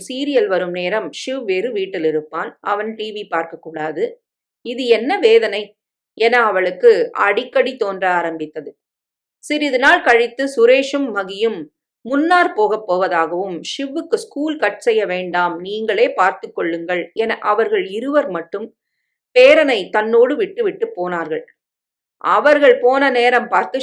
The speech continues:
சிவுக்கு சளி பிடித்து ஜுரமும் வந்துவிட தவித்துத்தான் போனாள் சரோஜா. அவளே டாக்டரிடம் கூட்டி போய் தானே அவனை அல்லும் பகலும் பார்த்ததில்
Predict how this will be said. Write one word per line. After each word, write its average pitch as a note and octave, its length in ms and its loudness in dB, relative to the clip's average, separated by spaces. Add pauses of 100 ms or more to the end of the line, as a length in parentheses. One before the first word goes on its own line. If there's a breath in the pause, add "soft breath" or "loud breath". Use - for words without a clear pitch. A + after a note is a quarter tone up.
சிவுக்கு A3+ 480 -2
சளி A3 340 0
பிடித்து G3 480 -6
ஜுரமும் G#3+ 480 -2
வந்துவிட F3+ 480 -4 (680)
தவித்துத்தான் A3 760 0
போனாள் E3+ 440 -6
சரோஜா. E3 400 -6 (680)
அவளே A#3 580 6
டாக்டரிடம் G#3+ 680 0
கூட்டி G3+ 380 -10
போய் F#3 400 -6
தானே A3 600 2
அவனை F3+ 520 -4
அல்லும் A3 500 -2
பகலும் F#3 420 -2
பார்த்ததில் E3+ 600 -4